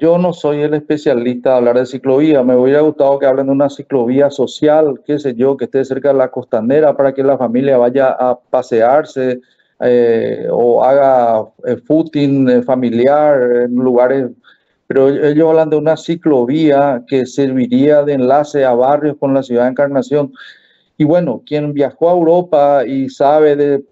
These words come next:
países como Holanda, que se usa la bicicleta en, en grandes cantidades, o los países escandinavos, la temperatura es absolutamente diferente, eh,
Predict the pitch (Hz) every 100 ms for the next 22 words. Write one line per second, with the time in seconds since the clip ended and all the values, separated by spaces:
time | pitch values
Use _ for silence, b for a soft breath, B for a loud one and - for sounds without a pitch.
0 | _ - 123 123 147 147 156 143 120 127
1 | 156 151 131 131 131 123 117 113 117 110
2 | 127 143 147 143 147 143 - 147 147 139
3 | 131 - 117 123 131 139 - 143 139 120
4 | 123 151 156 131 127 123 123 - 113 117
5 | 147 147 143 131 113 135 156 127 135 _
6 | b _ _ _ 123 143 160 147 165 147
7 | - 165 175 175 175 143 127 180 196 143
8 | 143 208 180 135 127 120 120 117 120 120
9 | 131 123 - 123